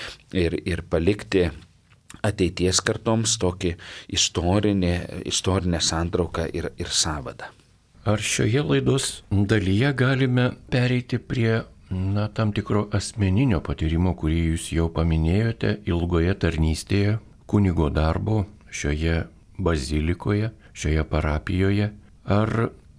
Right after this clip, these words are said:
Speaker 2: matote atlaidų metu gautų malonių ženklus? O galbūt matote kažkokius rezultatus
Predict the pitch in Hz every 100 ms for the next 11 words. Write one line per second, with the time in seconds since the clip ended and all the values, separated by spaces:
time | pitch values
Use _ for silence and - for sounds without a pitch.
0 | - - 95 92 120 143 151 127 - 120
1 | - 101 101 82 78 71 - 113 160 151
2 | - - 80 80 76 - 117 131 95 98
3 | 78 78 - 127 117 90 76 82 104 107
4 | 104 104 - - - 80 85 80 76 -
5 | 107 - - - - 80 90 92 117 -
6 | 104 104 107 104 - - - 98 95 92
7 | - - - - - 85 92 87 87 -
8 | 85 - 95 87 -